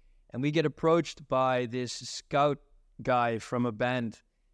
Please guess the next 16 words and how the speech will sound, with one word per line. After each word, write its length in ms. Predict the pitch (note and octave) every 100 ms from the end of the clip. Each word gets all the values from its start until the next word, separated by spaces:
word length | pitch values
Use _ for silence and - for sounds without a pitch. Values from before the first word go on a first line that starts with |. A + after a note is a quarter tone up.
| _
and 80 | A#2+
he 60 | C3
says, 420 | - C3+ B2 - -
"We 220 | B2 C3
need 260 | C#3+ D3
your 120 | C3+ C3+
kid's 280 | - C3
photo 480 | - - C#3 C3+ A#2+ G#2
on 100 | A2+
the 80 | A#2
cover 320 | C3+ A#2+ B2
of 100 | A2+
our 140 | A2+
C 180 | - A#2
D." 300 | A2+ A2+ G#2 _ _ _ _ _
So 420 | - B2 B2 B2